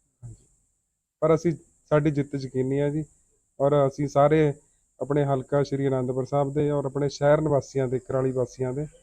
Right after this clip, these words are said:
ਅਸੀਂ ਬਹੁਤ ਧੰਨਵਾਦੀ ਹਾਂ, ਜਿਨ੍ਹਾਂ ਨੇ ਸਾਡੀ ਆਮ ਆਦਮੀ ਪਾਰਟੀ ਦਾ ਸਾਥ ਦਿੱਤਾ ਔਰ ਸਾਨੂੰ ਬਹੁਤ ਵੱਡੀ ਜਿੱਤ ਵੱਲ ਲੈ ਕੇ ਜਾ ਰਹੇ ਹਾਂ।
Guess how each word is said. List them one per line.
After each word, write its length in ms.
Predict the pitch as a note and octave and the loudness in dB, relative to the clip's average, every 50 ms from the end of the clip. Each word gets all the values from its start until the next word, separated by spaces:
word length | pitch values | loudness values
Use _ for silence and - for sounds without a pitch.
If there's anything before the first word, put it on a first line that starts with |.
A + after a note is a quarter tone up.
| _ _ _ _ _ _ _ - | _ _ _ _ _ _ _ -10
ਅਸੀਂ 140 | B2+ C#3+ C#3+ | -6 -4 -2
ਬਹੁਤ 280 | C3+ C#3 C3+ C#3+ C3+ - | 0 2 2 2 2 2
ਧੰਨਵਾਦੀ 520 | D#3 D#3 D3+ C#3+ C#3+ C#3 C3 C3 C#3+ D#3+ | 2 2 4 4 2 2 2 2 0 0
ਹਾਂ, 100 | E3+ E3+ - _ _ _ _ _ _ _ _ _ _ - | 0 -2 -4 _ _ _ _ _ _ _ _ _ _ -4
ਜਿਨ੍ਹਾਂ 260 | C#3 D3 D#3+ E3 E3+ | 0 2 2 4 4
ਨੇ 160 | E3+ E3+ D#3+ | 4 2 2
ਸਾਡੀ 300 | - D3+ C#3+ C#3 D3+ D#3 | 2 0 0 2 2 2
ਆਮ 220 | D3+ D3 C#3+ C#3+ | 4 4 4 4
ਆਦਮੀ 260 | D3 C#3+ C3+ C#3 C#3+ C3+ | 2 2 2 0 -2 0
ਪਾਰਟੀ 360 | C3+ C#3 C3+ C3+ - - C3 | 2 2 2 0 0 -4 -4
ਦਾ 100 | C3+ C3+ | -4 -4
ਸਾਥ 260 | - - B2 B2 A#2+ | -4 -4 -4 -4 -4
ਦਿੱਤਾ 360 | A#2+ B2 A#2+ _ - D3 D3 - _ _ _ - - - - _ _ _ _ _ - | -6 -10 -14 _ -8 -8 -8 -8 _ _ _ -16 -16 -16 -18 _ _ _ _ _ 2
ਔਰ 180 | C#3+ C#3+ D3 D3 D3+ D3 D3 D3 C#3+ C#3 C3 | 4 4 6 6 6 6 4 4 4 2 0
ਸਾਨੂੰ 320 | - - C#3+ D3 D3+ C#3+ | 0 0 0 2 2 0
ਬਹੁਤ 280 | C3 C#3 C#3 C#3+ C#3 C#3 | 0 0 0 0 0 -2
ਵੱਡੀ 400 | C3+ C3+ C#3 B2+ C3 C#3+ C#3+ C#3+ | -2 -2 -2 0 0 0 0 0
ਜਿੱਤ 240 | C3 C3+ B2+ - C3+ | 0 -2 -2 -2 -2
ਵੱਲ 200 | B2+ C3+ C3 B2+ | -2 -2 -2 -2
ਲੈ 100 | B2+ A#2+ | -2 -4
ਕੇ 160 | - B2+ B2 | -4 -4 -4
ਜਾ 160 | B2 B2 B2 | -2 -2 -4
ਰਹੇ 180 | A#2+ C3+ C3+ C#3+ | -2 -2 -2 -2
ਹਾਂ। 100 | D3 | -4